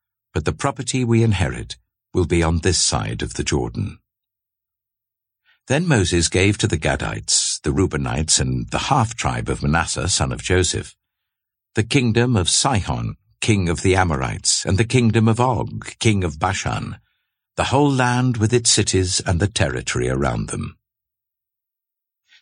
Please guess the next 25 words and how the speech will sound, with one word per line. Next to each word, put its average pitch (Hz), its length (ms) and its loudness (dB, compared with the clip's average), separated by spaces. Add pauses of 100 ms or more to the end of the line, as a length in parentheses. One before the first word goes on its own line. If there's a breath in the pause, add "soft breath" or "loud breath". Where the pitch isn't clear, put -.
The 113 100 0
Gadites 82 680 -2 (120)
built 117 300 2
up 82 280 0 (160)
Dibon, 95 720 0 (220)
Ataroth, 82 640 -4 (280)
Aroah, 78 600 -2 (680)
Atroth 117 480 0
Shofan, 113 720 2 (220)
Jezer, 98 640 2 (360)
Jogbedah, 65 760 -2 (300)
Beth - 360 -2
Nimrah, 117 580 2
and 90 160 0
Beth 98 180 0
Haran 71 540 -2 (640)
as 104 160 2
fortified 80 640 0
cities, - 600 -4 (240)
and 113 180 2
built 156 240 0
pens 82 420 -2
for 76 140 -2
their 60 180 -4
flocks. - 640 -6